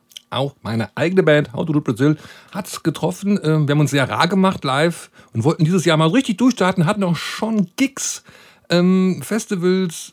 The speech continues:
auch ein paar in England. Alles schon fest, findet alles nicht statt.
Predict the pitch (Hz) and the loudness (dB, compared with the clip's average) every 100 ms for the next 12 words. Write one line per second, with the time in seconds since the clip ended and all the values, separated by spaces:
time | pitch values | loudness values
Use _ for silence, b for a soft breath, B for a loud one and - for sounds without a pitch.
0 | - - 147 - 147 143 139 - 127 156 | -10 -6 -4 0 -2 -2 -6 -6 -4 0
1 | 208 214 180 180 - b b _ 160 214 | 2 4 4 4 2 b b _ -2 -2
2 | - 175 147 127 131 - - - 147 143 | 0 -2 0 -2 -2 -6 -20 -4 0 0
3 | 131 - 131 139 151 143 135 - 101 107 | -2 -6 -4 0 0 0 -4 -8 -2 0
4 | 110 - - - 82 - | 0 -4 -14 -12 -10 -12